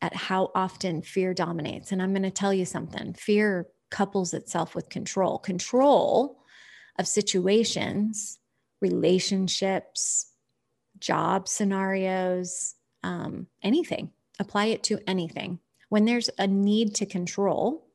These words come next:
even, uh, control freaks when it comes to cleaning. Love you clean freaks out there. And I love things clean. <laughs> Don't get me wrong. I cannot quantify myself as a, as a clean freak. Internally, maybe.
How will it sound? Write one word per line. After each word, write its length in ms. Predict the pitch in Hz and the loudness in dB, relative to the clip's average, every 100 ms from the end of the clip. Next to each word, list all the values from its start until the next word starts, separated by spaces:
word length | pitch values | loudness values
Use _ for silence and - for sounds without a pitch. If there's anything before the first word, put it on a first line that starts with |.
| _ _ _ - - - - | _ _ _ -20 -20 -20 2
even, 340 | 269 277 269 - - _ _ _ 208 | 6 6 6 2 -6 _ _ _ 4
uh, 280 | 202 185 185 | 4 4 4
control 400 | 220 208 233 233 | 2 4 2 4
freaks 320 | 233 220 220 | 2 2 0
when 80 | 202 | 0
it 60 | |
comes 260 | 208 196 190 | 2 0 0
to 80 | 190 | -2
cleaning. 420 | 208 208 160 - - - | 2 2 0 -8 -16 -4
Love 460 | 233 233 247 233 233 | 0 4 6 4 2
you 100 | 214 | 0
clean 280 | 208 196 | 0 0
freaks 440 | 185 185 185 175 - | 0 -2 -2 -2 -2
out 220 | 180 175 | -2 2
there. 140 | 190 | 2
And 160 | - 190 | 2 0
I 60 | 190 | -2
love 280 | - 165 | -2 -2
things 280 | - 175 - | -2 -4 -4
clean. 240 | - 202 175 | -2 -2 -2
<laughs> 160 | - - | -10 -12
Don't 100 | - | -12
get 320 | - 190 - | -8 -8 -8
me 80 | 190 - | -8 -8
wrong. 300 | - 214 - 392 - - 269 | -8 -8 -6 -8 -8 -8 0
I 100 | 202 | 0
cannot 680 | 220 214 202 208 196 180 - | 2 2 4 4 4 2 2
quantify 520 | 190 185 190 196 226 | 2 2 2 6 8
myself 380 | 254 247 202 208 | 8 10 10 8
as 140 | 185 | 4
a, 140 | 190 - - | 0 -4 0
as 160 | 208 | 2
a 60 | 202 | 2
clean 260 | 233 214 | 2 0
freak. 320 | 202 180 - - | 0 -4 -4 2
Internally, 680 | 294 302 359 415 349 190 | 2 4 6 6 4 2
maybe. 580 | 180 214 214 208 208 - | 4 4 4 2 -6 -10